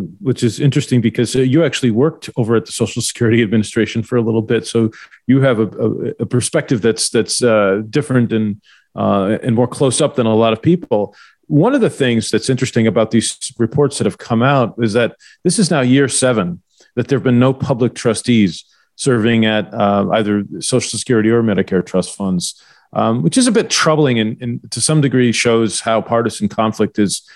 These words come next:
getting in the way of public oversight of these critical programs. Um, both of these programs are great contributors to our national debt as well. So can you talk about the role of the trustees and why it's important to have those public trustees in place?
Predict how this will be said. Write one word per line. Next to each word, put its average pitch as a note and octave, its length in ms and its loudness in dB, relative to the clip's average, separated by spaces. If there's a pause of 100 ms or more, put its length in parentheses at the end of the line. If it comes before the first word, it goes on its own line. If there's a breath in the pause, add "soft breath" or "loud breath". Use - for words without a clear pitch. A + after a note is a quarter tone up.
(160 soft breath)
getting C#3 260 2
in B2 80 2
the A#2 80 4
way G#2+ 600 2 (200)
of G2+ 100 -8
public A2+ 300 0
oversight A2+ 520 0
of G2 60 -8
these G#2 200 0
critical G2 320 -4
programs. F2 580 -2 (340 soft breath)
Um, G#2+ 220 2
both C3 240 0
of D#3 140 2
these A2+ 160 0
programs G#2 400 0
are G2+ 60 0
great G#2+ 220 0
contributors G2 600 -4
to G2+ 100 -2
our F#2 80 2
national F#2+ 440 -2
debt G#2+ 220 0
as - 140 -12
well. A2+ 500 0 (320 soft breath)
So C#3 420 0
can - 180 0
you G#3+ 80 4
talk D#3 260 -4
about C#3+ 200 0
the A2+ 60 -4
role A#2 280 2
of A2 60 -2
the G#2+ 60 -4
trustees G#2+ 440 0
and F#2+ 100 -4
why G2 140 2
it's G2 120 -4
important F#2+ 360 -4
to F#2 80 -2
have F#2+ 320 -4
those G#2 180 2
public G2+ 300 -6
trustees G#2+ 420 -4
in A2 80 -6
place? G#2+ 360 -6